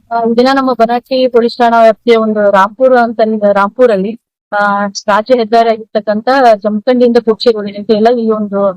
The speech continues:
ಆಕ್ಸಿಡೆಂಟ್ ಆಗಿದೆ. ಆಕ್ಸಿಡೆಂಟ್ ಆಗಿದ್ದು ಒಬ್ಬ ವ್ಯಕ್ತಿ ಡೆತ್ ಆಗಿದ್ದಾನೆ. ಇಬ್ಬರು ವ್ಯಕ್ತಿಗಳು ಟೂ ವೀಲರ್ ಅಲ್ಲಿ, ಆ, ಚಿಮ್ಮಳ ಕಡೆಯಿಂದ ಇಲ್ಲಿ ಬರ್ತಾ ಇದ್ರು. ಈ ಕಡೆಯಿಂದ ಈ ಕಡೆ ಬನಹಟ್ಟಿ ಹಾಸ್ಪಿಟಲ್ ಹೋಗುವಾಗ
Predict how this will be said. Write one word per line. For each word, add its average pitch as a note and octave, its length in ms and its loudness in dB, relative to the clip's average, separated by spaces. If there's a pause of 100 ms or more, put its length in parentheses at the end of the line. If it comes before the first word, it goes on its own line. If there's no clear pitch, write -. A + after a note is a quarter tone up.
(480)
ಆಕ್ಸಿಡೆಂಟ್ C4 400 0
ಆಗಿದೆ. G3+ 280 -4
ಆಕ್ಸಿಡೆಂಟ್ B3+ 340 -2
ಆಗಿದ್ದು A#3+ 240 2
ಒಬ್ಬ A3+ 160 -2
ವ್ಯಕ್ತಿ G#3+ 280 -2
ಡೆತ್ A#3 220 0
ಆಗಿದ್ದಾನೆ. G3 340 0 (600)
ಇಬ್ಬರು C4 220 0
ವ್ಯಕ್ತಿಗಳು C#4 400 2
ಟೂ C4+ 220 0
ವೀಲರ್ C4 260 4
ಅಲ್ಲಿ, C4 420 2
ಆ, A3 180 4 (140)
ಚಿಮ್ಮಳ C4 320 2
ಕಡೆಯಿಂದ C4 340 2
ಇಲ್ಲಿ B3+ 140 0
ಬರ್ತಾ A3 240 0
ಇದ್ರು. A3+ 340 -4 (120)
ಈ C4+ 100 0
ಕಡೆಯಿಂದ C4+ 400 -2
ಈ - 680 -4
ಕಡೆ A#3+ 60 0
ಬನಹಟ್ಟಿ A#3 360 0
ಹಾಸ್ಪಿಟಲ್ C4 560 -4
ಹೋಗುವಾಗ A3+ 380 2